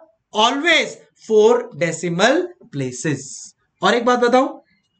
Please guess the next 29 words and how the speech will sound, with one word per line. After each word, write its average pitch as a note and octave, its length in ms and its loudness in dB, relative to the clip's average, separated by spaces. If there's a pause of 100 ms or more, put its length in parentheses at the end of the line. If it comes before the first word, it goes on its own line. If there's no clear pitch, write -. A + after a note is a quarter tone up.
(220)
इसी B3 320 4
में, A3+ 340 2 (220)
इसी B3 300 2
में F#3+ 280 -2 (320)
कभी-कभी B3 800 0
number G3+ 480 -2
of B3+ 160 -2 (220)
units A#3+ 380 2
भी D4 100 0
decimal A#3 480 -2
में G3 100 0
आता E3 240 0
है, B2+ 120 -4 (600)
कभी-कभी G3 400 0
number F3+ 240 -2
of G#3 120 0
units G#3 340 0
भी। F3+ 180 0
ये G#3+ 60 6
question A3 300 2
हो B3 120 6
गया, C4 100 2
by A#3+ 120 0
the G#3 100 0
way, A3+ 100 0
ये A#3 100 0
question G#3+ 300 -2
हो A3 80 -2
गया। G#3 100 0